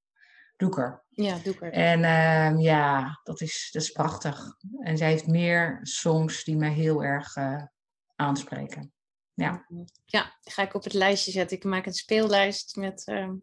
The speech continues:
Speaker 2: hartverwarmers die we ook, eh, die ik ook ga delen de komende
Speaker 1: Leuk.
Speaker 2: tijd. Dus die komt zeker op, eh, op die lijst.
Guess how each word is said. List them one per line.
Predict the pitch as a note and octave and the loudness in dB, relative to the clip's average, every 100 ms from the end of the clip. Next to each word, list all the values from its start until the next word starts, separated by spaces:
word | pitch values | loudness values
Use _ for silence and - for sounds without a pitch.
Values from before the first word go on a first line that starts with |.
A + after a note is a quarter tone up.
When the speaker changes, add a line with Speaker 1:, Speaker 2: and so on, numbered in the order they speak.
| - - - | -16 -20 -6
Speaker 2:
hartverwarmers | - G#3 - G3+ F#3 F3+ F#3 F#3+ - | 0 0 0 0 2 2 0 -6 -6
die | G3 | -6
we | F#3+ F#3 F3+ | -4 -2 -2
ook, | F#3+ - | -6 -8
eh, | F#3 F#3 | -8 -6
die | F#3+ | -6
ik | F#3 | -6
ook | F3+ - | -8 -6
ga | F#3 | -4
delen | F3 F3 F3 F3 F3+ - - - - _ | -2 -2 -2 -6 -10 -12 -20 -20 -20 _
de | |
komende | - G3 E3 D#3+ | -4 0 4 4
Speaker 1:
Leuk. | D#3+ | 4
Speaker 2:
tijd. | F#3+ G3 | 2 2
Dus | G3 | -2
die | - | -6
komt | - G3 - | -6 -6 -4
zeker | G3+ G3+ - | -2 -4 -4
op, | - F#3+ - | -8 -8 -10
eh, | F#3+ F#3+ | -10 -10
op | - F#3+ | -12 -10
die | G3 | -4
lijst. | F#3+ F#3 F#3 - | -2 -2 -4 -10